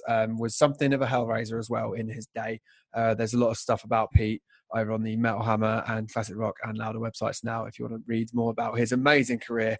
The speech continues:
and his, uh, quite frankly, crazy life. Uh, Mister Bungle have a new album coming out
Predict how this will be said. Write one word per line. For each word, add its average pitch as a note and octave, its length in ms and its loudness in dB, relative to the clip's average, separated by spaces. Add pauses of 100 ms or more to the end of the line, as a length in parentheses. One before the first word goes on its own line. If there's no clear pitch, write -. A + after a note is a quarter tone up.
(360)
and A2+ 100 0
his, A2 180 0
uh, A2 280 4
quite D3+ 220 6
frankly, B2+ 300 0
crazy A#2+ 360 0
life. A2+ 360 -4 (1080)
Uh, C3+ 380 12
Mister F#3+ 280 8
Bungle G3 420 10
have C3+ 220 8
a C3+ 40 8
new B2+ 180 8
album A#2+ 320 6
coming A#2 280 6
out G#2+ 260 4